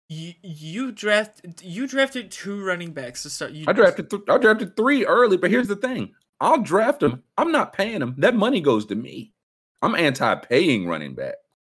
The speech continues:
Speaker 1: I think you're still, you're still relying on g-, goods and services from them.
Speaker 2: But who gets the money for it, though?
Speaker 1: I don't know.
Speaker 2: They're not getting paid for, like, hey, give a,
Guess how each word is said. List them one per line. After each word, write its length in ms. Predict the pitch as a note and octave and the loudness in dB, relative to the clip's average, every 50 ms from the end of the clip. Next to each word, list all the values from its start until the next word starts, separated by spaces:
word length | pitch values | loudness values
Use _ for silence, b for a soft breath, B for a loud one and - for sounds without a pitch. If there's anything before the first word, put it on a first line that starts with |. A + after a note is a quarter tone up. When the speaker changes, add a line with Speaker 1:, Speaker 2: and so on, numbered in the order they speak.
| _ _ _ - | _ _ _ -16
Speaker 1:
I 60 | D#3+ | -16
think 260 | D#3 - F#3+ E3+ C#3+ | -14 -12 -14 -14 -12
you're 200 | D#3 D3+ D#3+ E3 | -10 -8 -8 -6
still, 400 | E3 E3 - - - F3 E3+ D#3+ | -6 -8 -8 -6 -6 -4 -4 -4
you're 120 | D3 C#3+ D3+ | -6 -6 -6
still 300 | - - - - E3+ D3+ | -6 -6 -6 -6 -6 -4
relying 440 | D3 C#3+ C#3+ D3 D3 D3+ D3+ D3 D3 | -4 -2 -2 -2 -2 -4 -4 -6 -8
on 160 | C#3+ C#3+ C#3 C3+ | -10 -12 -12 -14
g-, 100 | D3 B2 | -16 -14
goods 300 | C3+ - D3+ D3 D3 D3+ | -8 -8 -8 -8 -8 -10
and 140 | C#3 B2+ | -10 -10
services 680 | C3 - - D3+ C#3+ C#3 D3 D3+ - - C3+ C3 B2+ - | -10 -8 -4 -4 -4 -4 -4 -8 -10 -8 -8 -10 -12 -12
from 200 | - - C3 B2+ | -14 -14 -16 -14
them. 340 | B2 C3 C#3 C3+ C#3 C#3+ C#3 _ _ _ _ _ _ _ _ _ _ _ _ _ _ _ _ _ _ _ _ _ - | -14 -14 -16 -16 -16 -20 -20 _ _ _ _ _ _ _ _ _ _ _ _ _ _ _ _ _ _ _ _ _ -8
Speaker 2:
But 100 | - F#2 | -4 0
who 140 | A#2+ D3+ C#3+ | 2 2 2
gets 180 | C3+ C3+ C3 - | 2 -2 -2 0
the 80 | - G#2+ | -2 0
money 260 | G#2 A#2 C3 C3 G#2+ | 0 2 0 0 -2
for 260 | - - F#2+ F2 D2 | -4 -6 -8 -8 -8
it, 60 | C2 - | -8 -8
though? 240 | - - A1 - _ _ _ _ _ _ _ _ _ _ _ _ _ _ _ _ _ _ _ _ _ _ _ _ _ _ _ _ _ - | -10 -10 -10 -12 _ _ _ _ _ _ _ _ _ _ _ _ _ _ _ _ _ _ _ _ _ _ _ _ _ _ _ _ _ -10
Speaker 1:
I 100 | D3 D3+ | -8 -6
don't 160 | D3+ D3+ D#3 | -6 -6 -4
know. 80 | D#3 D#3 | 0 0
Speaker 2:
They're 60 | - | 2
not 140 | A#2 B2+ A#2+ | 2 2 2
getting 200 | B2+ B2+ A#2+ A2 | 2 2 0 0
paid 300 | G#2+ B2+ A#2 B2+ C3 B2 | 0 0 2 2 2 0
for, 120 | - A#2 - | -2 -4 0
like, 220 | - C#3+ D3 D3 B B B B | 2 2 2 2 B B B B
hey, 360 | B F3 D#3+ A#2+ F#2 - - - _ _ _ _ _ _ _ _ - - C#3 | B 4 6 4 4 0 -8 -20 _ _ _ _ _ _ _ _ -16 -8 -2
give 160 | D3 A3 A#3 | 0 2 2
a, 60 | A3 | 2